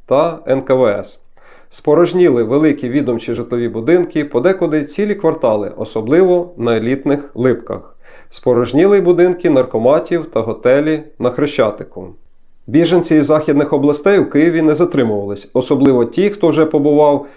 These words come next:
в ешелонах та на шляхах відступу під бомбами. Вони намагались відправитися якомога далі на схід, а то були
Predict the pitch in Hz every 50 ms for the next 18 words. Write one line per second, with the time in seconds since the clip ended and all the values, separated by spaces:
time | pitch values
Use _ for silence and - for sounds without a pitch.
0 | - - - - 117 117 113 - 120 120 135 160 185 190 180 175 175 - - -
1 | 147 170 180 156 131 - - 113 - - 135 135 135 - 120 117 143 160 156 -
2 | - 151 139 - 143 143 139 139 - 135 139 135 123 117 110 107 98 95 101 98
3 | 98 101 98 - - - - - - - - 165 208 233 208 196 180 170 160 151
4 | 165 160 160 151 156 - 139 139 - 139 139 135 131 127 131 120 - 127 120 113
5 | 120 117 120 131 135 135 123 104 110 104 101 127 143 170 175 170 165 160 160 -
6 | - - 123 135 143 143 - - 110 107 - - - - - _ - 110 - -
7 | 170 185 180 170 180 175 175 175 170